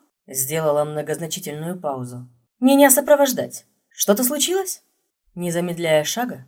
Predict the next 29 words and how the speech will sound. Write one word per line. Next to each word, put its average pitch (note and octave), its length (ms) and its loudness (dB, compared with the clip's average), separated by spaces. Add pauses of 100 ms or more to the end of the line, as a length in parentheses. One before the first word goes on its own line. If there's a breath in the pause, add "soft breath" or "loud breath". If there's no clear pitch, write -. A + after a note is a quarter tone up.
(140)
Али F#3+ 300 10
ровным B3+ 380 8
тоном A#3+ 260 0
ответил: A3 500 -6 (520)
«Государь G3 580 6
решил G3 420 4
наградить F#3 520 2
нас E3 340 0
не E3+ 140 -4
завтра, E3+ 680 2
а G#3 140 8
сегодня. C3+ 600 -2 (360)
Меня D#3+ 360 6
уже». C#3+ 320 -2 (400)
Он F3 140 4
усмехнулся G3 800 -4
и, D4 100 -4
словно B3+ 360 6
невзначай, G#3 680 4
чуть-чуть G#3 300 -4
поправил F3+ 440 -2
ленту G#3 300 -4
на F#3 120 -2
груди. F3 380 -6 (400)
«Тебя F3 340 8
сразу F3 320 0
после F3 300 -4
слушания. B2+ 600 -4 (260)
Ну, C4 640 6